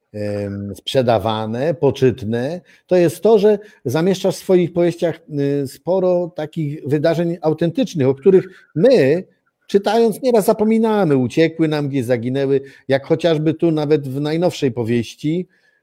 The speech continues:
y, gdzie przypominasz historię takiego gangu w latach międzywojennych Cwi Migdal, o którym w zasadzie dzisiaj już młodzi, no, zapewne nie słyszeli. Może miłośnicy kryminału gdzieś to pamiętają, gdzie,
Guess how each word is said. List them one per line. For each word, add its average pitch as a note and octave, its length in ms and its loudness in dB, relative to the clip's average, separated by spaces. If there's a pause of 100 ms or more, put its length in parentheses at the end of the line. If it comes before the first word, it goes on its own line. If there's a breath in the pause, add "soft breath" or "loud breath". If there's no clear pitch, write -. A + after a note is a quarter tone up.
(100)
y, A#2 280 -2
gdzie C#3+ 580 2
przypominasz E3 680 -2
historię E3 760 0 (100)
takiego C#3+ 460 0 (380 soft breath)
gangu D#3 480 2
w - 80 -16
latach B2 300 -2
międzywojennych B2 600 -2
Cwi - 300 -4
Migdal, B2 600 0 (560 soft breath)
o A#2+ 80 -4
którym E3 300 2
w C#3+ 40 0
zasadzie D#3 340 2
dzisiaj E3 260 2
już D3+ 120 2
młodzi, D#3 360 2
no, D#3 120 -2
zapewne C#3+ 440 -2
nie C3+ 140 -4
słyszeli. C#3+ 520 -4
Może D3 320 0
miłośnicy D3+ 540 0 (320 loud breath)
kryminału D3 540 0
gdzieś C3+ 200 -4
to C#3 120 -2
pamiętają, C3 600 0
gdzie, C3+ 260 -2